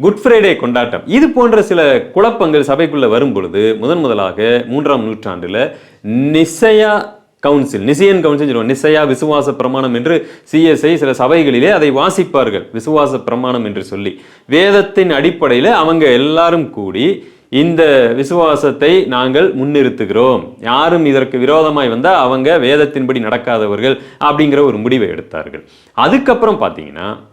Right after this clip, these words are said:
Council of Constantinople அப்படிங்கிற ஒரு கூடுகை, அந்த இடத்துல, கான்ஸ்டாண்டினோபிள்ங்கிற இடத்துல கூடினாங்க. அங்க பாத்தீங்கன்னா, இயேசு கிறிஸ்துவினுடைய சுபாவம்,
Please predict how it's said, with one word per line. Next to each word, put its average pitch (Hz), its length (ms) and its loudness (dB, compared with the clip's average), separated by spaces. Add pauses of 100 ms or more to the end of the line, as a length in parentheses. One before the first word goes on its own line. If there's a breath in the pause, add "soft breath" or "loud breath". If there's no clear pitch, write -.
(120)
Council 185 320 0
of 175 120 2 (120)
Constantinople 147 1000 0
அப்படிங்கிற 143 460 0
ஒரு 127 180 0
கூடுகை, 127 340 2
அந்த 113 160 0
இடத்துல, 123 380 0
கான்ஸ்டாண்டினோபிள்ங்கிற 120 960 -4
இடத்துல 117 340 -4
கூடினாங்க. 104 540 -4 (380 loud breath)
அங்க 208 300 2
பாத்தீங்கன்னா, 113 800 -2 (300 soft breath)
இயேசு 233 420 2
கிறிஸ்துவினுடைய 175 640 2
சுபாவம், 147 720 -2